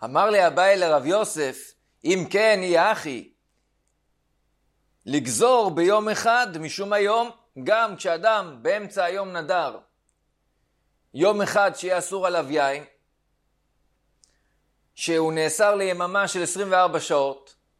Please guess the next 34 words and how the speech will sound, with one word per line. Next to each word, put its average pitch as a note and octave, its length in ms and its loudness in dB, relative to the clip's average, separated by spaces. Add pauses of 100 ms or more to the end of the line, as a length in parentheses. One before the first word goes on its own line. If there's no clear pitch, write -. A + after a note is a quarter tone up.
(800)
נאמר E3 240 -2
שהוא E3 180 -6
נדר D#3+ 240 2
באחד D#3 280 0
עשרה D#3+ 200 -4
בבוקר, E3 440 2
הוא C#3 120 -2
נאסר E3 340 0
עד E3 100 4
למחרת E3 540 0
באחד C3 300 0
עשרה C3+ 200 -6
בבוקר, C3 480 -4 (1040)
תאסור A3 480 4
עליו C4 180 6
מחר F#3+ 320 0
באחד F3+ 280 0
עשרה F3+ 200 2
בבוקר F3+ 300 2
עד G3+ 120 4
שתחשך, G#3+ 720 -2 (920)
משום G3+ 360 -4
היום A#3 380 2 (320)
שאם C3 680 -8
תתיר A#3+ 360 -2
לו E3+ 140 2
באחד D3+ 260 0
עשרה G#3 200 2
בבוקר, A#3+ 260 2
אולי G3+ 280 4
פעם G#3+ 240 4
הבאה G#3 220 2
כשהוא F#3+ 200 -2
ינדור, G3 680 0